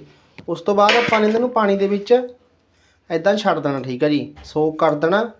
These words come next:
ਤੇ ਲਓ ਜੀ, ਮੈਂ ਦੂਜਾ ਬੈਚ ਵੀ ਬਣਾ ਲੈਂਦਾ, ਫਿਰ ਮਿਲਦੇ ਆ ਥੋੜ੍ਹੀ ਦੇਰ ਬਾਅਦ ਜਦੋਂ ਆਪਾਂ ਇਹਨਾਂ ਨੂੰ ਸਰਵ ਕਰੂੰਗੇ। ਤੇ ਲਓ ਜੀ, ਇਹ ਭੱਲਿਆਂ ਨੂੰ ਹੁਣ ਆਪਾਂ ਨਿਚੋੜ ਲੈਣਾ, ਠੀਕ ਹੈ ਜੀ, ਹਲਕੇ ਹੱਥਾਂ ਨਾਲ ਇਸ ਤਰੀਕੇ ਨਾਲ।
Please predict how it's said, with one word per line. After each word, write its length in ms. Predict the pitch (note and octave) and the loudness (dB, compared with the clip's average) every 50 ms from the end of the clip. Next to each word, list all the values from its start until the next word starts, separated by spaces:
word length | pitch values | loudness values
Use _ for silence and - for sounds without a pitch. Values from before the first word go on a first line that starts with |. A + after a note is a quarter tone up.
| _ _ _ _ _ _ _ _ _ - | _ _ _ _ _ _ _ _ _ -4
ਤੇ 60 | F3+ | 0
ਲਓ 180 | F3+ F#3 F#3 F#3 | 2 4 4 4
ਜੀ, 100 | G3 G3+ | 4 4
ਮੈਂ 120 | G#3 G#3+ | 2 2
ਦੂਜਾ 320 | G3+ F#3 F#3+ E3+ F#3 G3 F#3 | 2 0 0 2 2 2 4
ਬੈਚ 280 | F#3 G3 F#3+ F#3+ F#3+ | 4 2 2 0 0
ਵੀ 80 | G3+ G#3+ | -2 -2
ਬਣਾ 240 | G3+ G#3 G#3+ G#3 G#3 | 0 0 2 2 2
ਲੈਂਦਾ, 260 | G#3+ A3 A3+ A#3 B3 | 2 4 4 4 2
ਫਿਰ 220 | B3 A3+ A3+ A3 G#3+ | 4 2 2 2 4
ਮਿਲਦੇ 320 | G#3 G#3 G3+ F#3+ G3+ G#3 | 4 4 4 4 4 4
ਆ 100 | G#3+ A3 | 4 2
ਥੋੜ੍ਹੀ 300 | A3 - G#3 F#3 F#3 A3 | 2 2 0 0 2 0
ਦੇਰ 280 | G#3 G3 G#3 G3+ G3+ G3+ | 2 2 2 2 2 0
ਬਾਅਦ 380 | G3 F3+ E3+ D#3+ E3 E3+ G3+ A3 A3 A3 - - - - | 0 2 4 4 4 4 2 0 -4 -6 -12 -8 -2 0
ਜਦੋਂ 160 | F3+ F3+ F#3+ | 2 4 2
ਆਪਾਂ 180 | F#3 F#3+ F#3+ F#3+ | 2 2 2 2
ਇਹਨਾਂ 140 | G3 G#3 | 4 4
ਨੂੰ 80 | A#3 A#3+ | 2 2
ਸਰਵ 320 | A#3 - F#3+ E3+ D#3+ D#3 D3 | 2 2 0 0 2 0 0
ਕਰੂੰਗੇ। 420 | D3 C#3 C3 B2+ B2 A2+ A2 G#2+ G#2+ - _ _ - - _ _ _ _ _ _ _ F#4 G4+ G#4 - - - - - - - - - - - - - - - | -2 -2 -2 -2 -4 -6 -8 -12 -16 -20 _ _ -20 -20 _ _ _ _ _ _ _ -20 -20 -20 -20 -20 -20 -20 -20 -20 -20 -20 -20 -20 -20 -20 -8 -2 0
ਤੇ 100 | G#3 G3+ | 2 4
ਲਓ 240 | G#3 A3 G#3+ A3 | 4 4 4 2
ਜੀ, 100 | A3 A3+ | 2 4
ਇਹ 160 | A3+ A3 A3+ A3+ | 4 4 4 4
ਭੱਲਿਆਂ 360 | A3 C4 B3 A#3+ A#3+ A#3+ A#3+ | 4 2 4 4 6 4 6
ਨੂੰ 120 | A#3 G#3+ | 4 4
ਹੁਣ 120 | G#3+ A3+ A3 | 4 4 2
ਆਪਾਂ 240 | G#3+ G#3+ - G#3+ | 2 2 2 2
ਨਿਚੋੜ 400 | G#3+ G#3+ G#3+ G#3+ G#3 G3 F#3+ F#3 | 2 2 2 4 4 4 4 4
ਲੈਣਾ, 240 | F3+ F#3+ F#3+ G3 G3+ | 4 4 4 4 2
ਠੀਕ 220 | G3 G3+ G#3 G#3 A3 | 2 0 0 0 0
ਹੈ 40 | |
ਜੀ, 120 | A3 A#3+ A#3 | 0 0 0
ਹਲਕੇ 340 | G3+ G#3 G3+ G3+ - A#3+ A#3 | 0 -2 -2 0 2 2 2
ਹੱਥਾਂ 280 | A3+ A3+ - A3+ A3 | 2 2 2 2 2
ਨਾਲ 260 | A3 A3+ B3 C4 C4 B3+ - - - - _ _ _ _ _ _ _ _ _ _ _ - - - - - - - - - - E3 | 4 4 4 2 2 0 -6 -14 -20 -20 _ _ _ _ _ _ _ _ _ _ _ -20 -20 -20 -20 -20 -20 -20 -16 -8 -4 -4
ਇਸ 100 | E3 D#3+ | -4 -4
ਤਰੀਕੇ 420 | - - F#3+ F#3+ G3+ - - G#3+ G#3 | -4 -4 -4 -4 -4 -2 0 2 2
ਨਾਲ। 200 | A3 A#3+ B3+ | 4 2 0